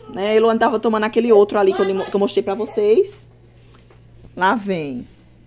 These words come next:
a invenção do pai. Olha, ela tá em pezinha, bem durinha, em cima da mão dele, ó.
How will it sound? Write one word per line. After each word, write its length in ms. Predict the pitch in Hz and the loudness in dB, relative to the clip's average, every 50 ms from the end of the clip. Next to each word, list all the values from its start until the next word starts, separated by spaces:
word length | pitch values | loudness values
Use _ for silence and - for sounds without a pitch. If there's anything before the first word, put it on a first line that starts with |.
| - _ - - | -20 _ -20 -14
a 140 | - 175 185 | -10 -6 -4
invenção 400 | 220 233 240 269 - - 185 170 | -2 -2 -2 -2 -4 -6 -8 -8
do 80 | 180 | -8
pai. 320 | - - 185 156 135 131 - - - - - - - - - - - - _ - - _ _ _ _ - | -8 -8 -8 -6 -8 -8 -14 -20 -20 -20 -20 -20 -20 -20 -20 -20 -20 -20 _ -20 -20 _ _ _ _ -8
Olha, 140 | - 196 185 | -4 -2 -2
ela 100 | 160 160 | -2 -2
tá 100 | - 202 | -4 -4
em 60 | 185 | -4
pezinha, 340 | 233 285 294 330 269 269 269 | -2 -2 -2 -2 -2 -2 -2
bem 120 | 254 285 311 | -2 0 0
durinha, 240 | 392 392 294 233 | -2 0 0 -2
em 40 | 208 | -2
cima 160 | 220 - 233 | -2 -2 -2
da 120 | 226 233 226 | 0 0 0
mão 160 | 233 254 254 | 0 0 0
dele, 220 | 226 190 165 151 | -2 -2 -4 -6
ó. 80 | 135 - | -10 -12